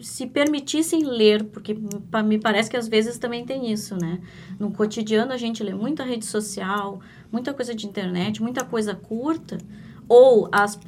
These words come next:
as próprias, os próprios acadêmicos leem muitas coisas de, teóricas e não se dão esse espaço dessa leitura mais sensível,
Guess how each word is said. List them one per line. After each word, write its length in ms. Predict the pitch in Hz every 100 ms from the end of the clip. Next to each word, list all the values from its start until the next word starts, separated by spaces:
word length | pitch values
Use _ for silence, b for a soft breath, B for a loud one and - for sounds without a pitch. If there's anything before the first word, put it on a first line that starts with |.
| -
as 160 | 196 185
próprias, 480 | 214 226 262 233 -
os 160 | -
próprios 380 | - 220 240 226
acadêmicos 560 | 214 214 202 202 196 196
leem 180 | 202
muitas 420 | 202 208 233 233 -
coisas 560 | 214 202 202 190 -
de, 460 | - 196 190 185 175 B B B
teóricas 880 | 240 208 185 196 247 - 330 - - B B
e 80 | 226
não 160 | 226 -
se 160 | -
dão 320 | 214 220 277
esse 240 | 277 311 311
espaço 680 | 277 - - 240 311 -
dessa 280 | 262 269 269
leitura 420 | 247 226 - 233
mais 200 | 240 240
sensível, 840 | - 277 277 - 233 233 220 190